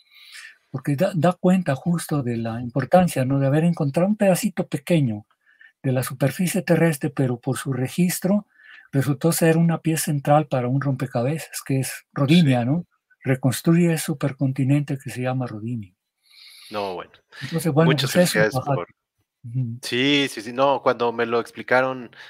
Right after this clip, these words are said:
Speaker 2: de verdad, eh, muchas felicidades por lo que representa, eh, pues, el hecho de que este <laughs> pedazo estuviera viajando miles de millones de
Speaker 1: Sí.
Speaker 2: años y que <laughs> aterrizara, vamos a decirlo así,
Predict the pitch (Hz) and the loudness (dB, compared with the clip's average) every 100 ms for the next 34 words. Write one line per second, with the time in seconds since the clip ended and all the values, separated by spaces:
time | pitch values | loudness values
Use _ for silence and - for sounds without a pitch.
0 | - - 104 117 110 110 120 120 - 107 | -20 -4 4 6 6 6 4 2 -8 -8
1 | 101 95 104 113 - 110 101 92 95 98 | -8 -10 -12 -12 -12 -12 -12 -12 -6 -4
2 | 101 110 - - - - - - 123 110 | -4 -8 -12 -20 -20 -20 -20 -4 0 0
3 | 110 107 98 - 104 - 131 120 110 110 | -2 -2 -2 -2 -6 -4 -4 -4 -4 -4
4 | 123 _ _ _ - 107 104 104 101 - | -6 _ _ _ -12 -8 -8 -8 -10 -10
5 | 107 - 104 113 143 - 170 165 147 - | -12 -8 -10 -8 -10 -8 -8 -6 -8 -6
6 | 123 120 143 - _ 165 151 143 - 113 | -6 -6 -8 -12 _ -6 -4 -4 -2 0
7 | 131 139 - 170 139 131 - 123 143 143 | 2 0 -4 -8 -8 -8 -10 -6 -4 -2
8 | 127 110 - 143 165 147 139 160 _ _ | -2 -2 -2 -4 -6 -10 -10 -12 _ _
9 | _ _ - 123 170 165 131 123 139 143 | _ _ -12 -4 0 0 -2 -2 -4 -2
10 | 131 139 151 160 - - 120 - 123 120 | -2 -2 -4 -12 -14 -18 -14 -6 -4 -4
11 | 113 _ 123 - 131 120 113 127 - 156 | -8 _ -8 0 0 0 -6 -2 0 2
12 | - 135 - 131 107 - 127 117 - 131 | 0 -4 -4 -4 -4 -8 -8 -8 -8 -12